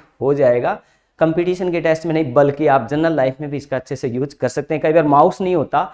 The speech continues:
तो कीबोर्ड से फटाफट फास्ट स्पीड से काम करना चाहते हो, शॉर्टकट की यूजफुल रहता है।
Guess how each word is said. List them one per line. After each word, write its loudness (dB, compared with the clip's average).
तो -6
कीबोर्ड 0
से -4
फटाफट -4
फास्ट 0
स्पीड -6
से -4
काम -4
करना -4
चाहते -4
हो, -4
शॉर्टकट -6
की -10
यूजफुल -4
रहता -6
है। -14